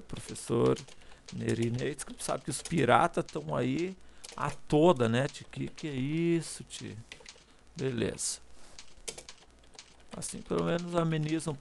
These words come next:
pelo menos ninguém vai poder se passar por mim, né? Pode até roubar as aulas, revender sem a minha autorização, mas pelo menos ninguém vai poder se passar por mim.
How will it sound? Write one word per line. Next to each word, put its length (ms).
pelo 120
menos 220
ninguém 220
vai 100
poder 220
se 100
passar 300
por 200
mim, 240
né? 140
Pode 200
até 200
roubar 400
as 160
aulas, 640
revender 720
sem 260
a 40
minha 140
autorização, 720
mas 120
pelo 200
menos 240
ninguém 180
vai 120
poder 180
se 120
passar 220
por 160
mim. 160